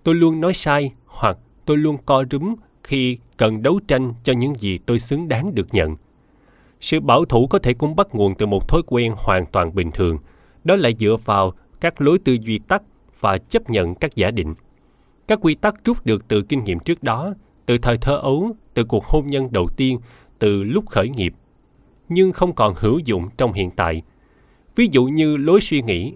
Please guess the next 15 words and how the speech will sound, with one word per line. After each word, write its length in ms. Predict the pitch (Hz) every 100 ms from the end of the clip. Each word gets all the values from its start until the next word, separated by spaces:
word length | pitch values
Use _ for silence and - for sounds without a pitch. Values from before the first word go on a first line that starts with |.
| - -
không 240 | - 147
thể 140 | 143
tin 260 | 147 165 151
tưởng 320 | - 98 147
người 160 | 117 90
khác, 280 | - 165 202 _ _ -
hay 320 | - 139 131 - - -
mình 200 | 131 135
sẽ 160 | - 165
bị 160 | 110 -
tổn 220 | 104 127 -
thương 280 | 151 147 - -
nếu 240 | 127 156
làm 260 | 190 98 80
thế. 180 | - 104